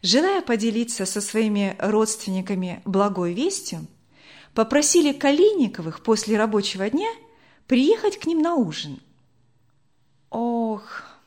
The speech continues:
прошу вас простить, дорогие Мария Владимировна и Алексей Александрович, но мы не сможем принять ваше приглашение.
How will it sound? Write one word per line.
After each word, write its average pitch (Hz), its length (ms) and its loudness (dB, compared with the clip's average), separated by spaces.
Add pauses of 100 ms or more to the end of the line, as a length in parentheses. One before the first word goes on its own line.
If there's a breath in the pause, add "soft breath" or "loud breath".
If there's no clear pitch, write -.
(100)
прошу 254 540 0
вас 208 240 2
простить, 262 960 -2
дорогие 220 500 4
Мария 214 320 4
Владимировна 202 800 2
и 202 240 0
Алексей 208 500 2
Александрович, 180 800 -2 (520 soft breath)
но 262 160 6
мы 285 120 8
не 294 120 4
сможем 269 760 4
принять 185 460 -2
ваше 175 240 -2
приглашение. 180 880 -4